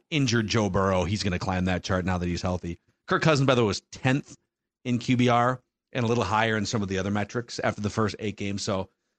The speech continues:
you know, I would say this about Joshua Dobbs. Interesting. He's, he was what I would say is a high-level backup,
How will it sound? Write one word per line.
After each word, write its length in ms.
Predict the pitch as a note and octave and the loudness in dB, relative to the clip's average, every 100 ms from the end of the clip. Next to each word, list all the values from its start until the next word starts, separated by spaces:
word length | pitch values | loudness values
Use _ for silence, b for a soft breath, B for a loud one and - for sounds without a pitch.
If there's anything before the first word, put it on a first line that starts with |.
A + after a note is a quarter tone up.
| _ | _
you 60 | C#3+ | -2
know, 180 | B2 - | -2 2
I 100 | G#3+ | 2
would 120 | A#3+ | 2
say 160 | A3 | 2
this 180 | E3 C#3+ | 2 2
about 200 | C3+ A2+ | 2 0
Joshua 320 | G#2+ G#2 G2 | 2 0 0
Dobbs. 360 | F2+ D#2+ D#2 - _ _ _ _ | -4 -4 -8 -14 _ _ _ _
Interesting. 920 | G3+ G#3+ A3 G#3 - G3+ G3 G3+ G3 _ _ _ _ _ - | -2 0 0 0 0 0 0 -2 -6 _ _ _ _ _ -18
He's, 280 | - F3+ F#3 C#3 - | -2 0 2 0 -4
he 180 | D3+ G#3 | 0 2
was 100 | A#3 | 4
what 100 | G3 | 4
I 80 | E3+ | 4
would 120 | D#3 | 4
say 120 | F3 | 2
is 80 | E3 | 2
a 80 | C3 | 2
high-level 640 | G2+ C3+ C#3+ C#3+ C3 A#2 | 0 2 4 4 4 2
backup, 500 | A2 F#2 F2+ D#2+ C#2+ | 2 2 2 -4 -6